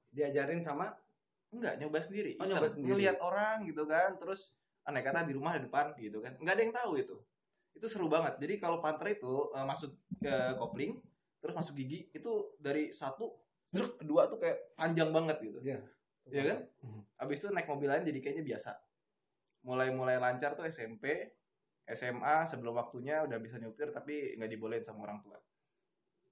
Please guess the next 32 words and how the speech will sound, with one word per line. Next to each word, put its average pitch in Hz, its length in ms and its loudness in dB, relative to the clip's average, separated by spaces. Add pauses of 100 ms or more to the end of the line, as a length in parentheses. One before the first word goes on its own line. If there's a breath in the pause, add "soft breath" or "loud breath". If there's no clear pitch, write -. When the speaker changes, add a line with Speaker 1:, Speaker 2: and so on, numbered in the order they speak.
Speaker 3:
Oh. 143 240 -2 (160)
Speaker 2:
Mm-mm. 107 320 -10 (760)
Speaker 3:
Ya, 107 140 -20
ya, 95 120 -18 (120)
ya. - 160 -20
Kami 156 260 -6
perlu 151 180 -8
Speaker 2:
Omobi. 143 440 -4 (180)
Speaker 3:
Hah? 170 160 -14 (240)
Speaker 2:
Omobi. 127 380 -12 (160)
Speaker 3:
Kelas 165 180 0
dua 143 220 2
S 127 140 0
D. 104 220 -8 (380)
Speaker 2:
<laughs> - 1120 8
Speaker 3:
Serius? 202 460 10
Speaker 2:
Ini - 240 2
mobil 202 260 8
apa? - 220 8 (180)
Speaker 3:
Hah? 208 280 6 (200)
Speaker 1:
Kelas 220 200 8
Speaker 3:
Jeep 214 100 10
Speaker 1:
dua 220 100 12
Speaker 3:
Mercy. 214 60 12
Speaker 1:
S 214 80 8
D 240 100 0
artinya 240 300 6
sekitar 202 300 2
enam 180 200 0
tahun 175 220 2
lalu 175 300 4
ya? 147 100 4